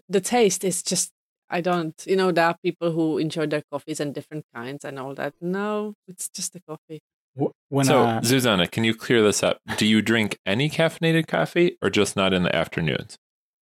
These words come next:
Speaker 1: No, no, no, no caffeine, just decaf,
Speaker 3: Okay.
Speaker 1: everything decaf.
Speaker 3: So you wanted a decaf cappuccino, and
Speaker 1: Yeah.
Speaker 3: they wouldn't do it for you at
Speaker 1: Not, not
Speaker 3: eleven oh two A M.
Speaker 1: after eleven, yes.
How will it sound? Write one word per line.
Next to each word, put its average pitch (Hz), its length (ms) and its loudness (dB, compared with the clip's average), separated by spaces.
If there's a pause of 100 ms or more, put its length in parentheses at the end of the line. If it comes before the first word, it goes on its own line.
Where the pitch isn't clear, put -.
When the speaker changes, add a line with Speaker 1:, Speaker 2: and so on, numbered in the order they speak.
Speaker 1:
No, 240 80 2
no, 208 160 4
no, 170 360 4 (100)
no 190 160 4
caffeine, 165 500 -6
just - 260 -4
decaf, 196 220 4
Speaker 3:
Okay. 165 160 0 (640)
Speaker 1:
everything 156 460 -4
decaf. 135 180 -8
Speaker 3:
So 123 100 2
you 156 160 4
wanted 151 300 4
a 101 80 6
decaf 110 600 0
cappuccino, 76 760 -2 (380)
and - 100 0
Speaker 1:
Yeah. 151 100 2
Speaker 3:
they 78 240 4
wouldn't 82 380 0
do 71 140 2
it 62 140 2
for - 200 -4
you - 180 -2 (320)
at - 260 0
Speaker 1:
Not, 196 180 2
not 82 120 2
Speaker 3:
eleven 78 280 2
oh - 80 4
two - 40 4
A 175 40 4
M. 185 40 4
Speaker 1:
after 78 240 4
eleven, 143 540 0 (220)
yes. 139 400 -8